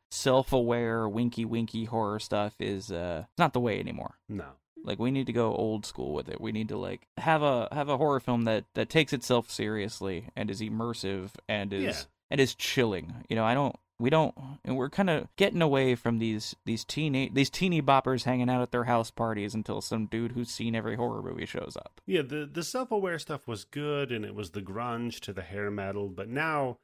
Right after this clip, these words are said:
Speaker 2: now we're getting into the, um, I don't know, I guess the swing resurgence. <laughs> Uh, I, I don't know, the rockabilly,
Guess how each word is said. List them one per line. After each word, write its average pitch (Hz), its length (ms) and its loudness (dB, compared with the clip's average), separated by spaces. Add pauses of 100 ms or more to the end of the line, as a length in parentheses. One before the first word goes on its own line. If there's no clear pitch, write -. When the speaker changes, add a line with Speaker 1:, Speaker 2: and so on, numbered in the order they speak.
Speaker 2:
now 160 300 2
we're 131 160 0
getting 117 440 -4
into 104 580 -4
the, 95 580 -8
um, 76 960 -12 (100)
I 101 120 -8
don't 98 160 -4
know, 95 160 -2
I 90 80 -4
guess 92 280 -6
the 92 240 -6
swing 101 600 -4
resurgence. 123 1120 -4
<laughs> 190 40 0
Uh, 95 280 0 (580)
I, 147 280 2
I - 20 4
don't 160 160 0
know, 135 200 2
the 110 120 2
rockabilly, 101 880 0